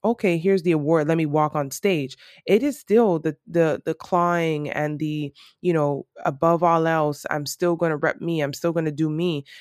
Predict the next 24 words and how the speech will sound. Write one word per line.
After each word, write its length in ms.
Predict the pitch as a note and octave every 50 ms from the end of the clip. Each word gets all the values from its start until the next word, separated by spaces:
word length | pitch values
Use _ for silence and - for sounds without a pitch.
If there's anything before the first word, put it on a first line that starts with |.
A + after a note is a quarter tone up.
| - _ -
And 220 | D3+ D#3+ E3 - - -
I 100 | - A3+
don't 160 | C4+ C#4+ -
mean 180 | A3 G#3+ G#3 G3
to 80 | F#3+
be 140 | E3+ E3+ D#3+
selfish 520 | C3+ - - - A3 B3 B3 - G#3+ - G3
about 260 | - - C3+ C3+ C3
it. 60 | C#3
It's 180 | C3+ - - F#3+
not 240 | F#3+ G3 G#3+ -
a 40 | D#3+
me 360 | D#3+ D#3 D#3+ E3+ F3 F3 E3+
that 180 | D#3+ D#3 D3 C#3+
I'm 200 | C#3+ C#3 C#3 C#3
selfish. 420 | - - F#3 G3 G3 E3+ E3 -
I'm 120 | C#3 C#3+ C#3
still 320 | - - - G#3+ A3+ A#3+
juggling 460 | G#3 F3 E3+ D#3+ D3+ - D3+ C#3+ C#3+ -
a 80 | B2+
lot 240 | C#3+ C#3+ C#3+ D3 D3
of 80 | C#3+ C#3
other 180 | C#3 C3+ C3
things. 520 | C3 _ - B3 B3+ G#3 D3+ C3 - -